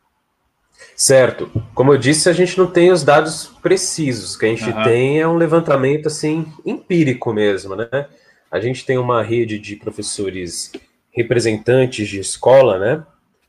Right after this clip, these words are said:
Speaker 1: Cada escola tem mais ou menos dois ou três representantes que são eleitos ali na, na base,
Speaker 2: Uhum.
Speaker 1: e eles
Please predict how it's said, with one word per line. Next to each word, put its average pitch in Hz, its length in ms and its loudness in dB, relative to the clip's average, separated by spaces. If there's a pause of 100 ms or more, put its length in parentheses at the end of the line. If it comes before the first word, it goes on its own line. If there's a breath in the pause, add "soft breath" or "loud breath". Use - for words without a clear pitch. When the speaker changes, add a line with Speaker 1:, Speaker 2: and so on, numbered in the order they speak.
(140)
Speaker 1:
Cada 104 240 0
escola 104 520 2
tem 104 160 -8
mais 98 220 -4
ou 95 80 -6
menos 98 280 -8
dois 113 400 -2
ou 98 80 -10
três 101 360 -8
representantes 95 1080 -8
que - 120 -18
são 101 180 -4
eleitos 104 600 0
ali 92 220 -6
na, 87 220 -10 (500)
na 82 120 -6
base, 98 520 2
Speaker 2:
Uhum. - 80 -12
Speaker 1:
e 104 120 0
eles 131 300 0